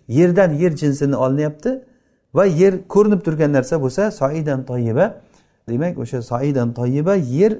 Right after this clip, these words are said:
jinsidan bo'lgan narsa deb tushunilyapti. Keyin, e, "Walau bila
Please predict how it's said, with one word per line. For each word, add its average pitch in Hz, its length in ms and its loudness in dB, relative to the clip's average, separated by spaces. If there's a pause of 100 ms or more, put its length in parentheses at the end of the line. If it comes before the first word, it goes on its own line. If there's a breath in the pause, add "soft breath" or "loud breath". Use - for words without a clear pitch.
(120)
jinsidan 139 480 -2
bo'lgan 127 260 -4
narsa 107 420 -2
deb 147 160 -8
tushunilyapti. 85 600 -10 (680)
Keyin, 226 240 4 (100)
e, 139 160 2
"Walau 180 380 4
bila 190 160 4